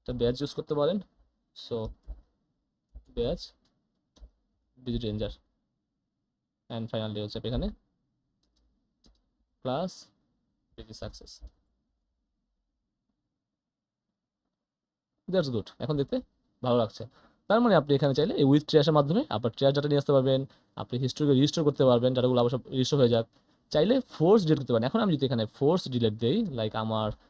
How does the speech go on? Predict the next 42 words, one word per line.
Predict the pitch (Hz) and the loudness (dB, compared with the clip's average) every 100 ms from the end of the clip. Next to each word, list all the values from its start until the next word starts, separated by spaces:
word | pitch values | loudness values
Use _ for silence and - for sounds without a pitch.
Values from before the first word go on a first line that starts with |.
| _ - | _ -10
আহ, | 107 104 101 104 - _ _ _ _ _ _ _ _ _ _ | -6 -4 -6 -6 -10 _ _ _ _ _ _ _ _ _ _
কাস্টমার | - 107 143 | -8 -4 -2
কন্ট্রোলে | 160 143 151 | 0 0 0
আসি, | - 180 - _ _ _ | 0 -4 -6 _ _ _
এখানে | 117 123 120 | -8 -2 -2
ডিলিটের | 120 135 165 | 0 0 2
জায়গায় | 117 127 269 | 0 -2 -4
আমি | - 113 | -6 -6
এখানে | 120 | -4
দিলাম | 117 196 247 _ | -4 -6 -6 _
ফোর্স | 135 139 - | -2 -2 -2
ডিলিট। | 110 98 - - _ _ _ _ _ _ _ _ _ _ - | -8 -10 -12 -18 _ _ _ _ _ _ _ _ _ _ -12
ওকে, | 202 185 | -6 -6
so | - - - | -8 -10 -4
আমি | 220 - | -4 -4
ডিলিটের | 139 135 | -6 -2
জায়গায় | 151 208 - - | -2 -2 -6 -4
ফোর্স | 160 160 | -2 0
ডিলিট | 139 | -2
মেথডটা | 131 - - | -4 -6 -2
কল | 139 113 | 0 0
করলাম। | 104 107 120 _ _ | -2 -10 -12 _ _
তো | - | -4
এখন | 214 | -2
আমরা | 185 | 0
লক্ষ্য | 131 143 | 0 -2
করি | 214 | -4
কিছু | 190 127 | -6 -4
হয় | 135 | -4
কিনা | 131 113 | -2 -4
আমরা | 107 | -4
দেখি। | 107 - 101 _ _ | -6 -6 -12 _ _
চলুন, | - 95 - _ _ _ | -10 -10 -12 _ _ _
ডিলিট | 123 185 | -6 -2
করলাম, | 233 180 240 - _ _ _ _ - | 0 2 0 -4 _ _ _ _ -10
আমি | 107 107 | -6 -4
আমার | 110 | -4
অ্যাক্টিভটাকে | - 196 185 202 | -4 -4 -2 -2
ডিলিট | 147 131 | -2 -2
করে | 120 | -4
দিতে | 113 | -2
যাচ্ছি। | 120 - | -4 -4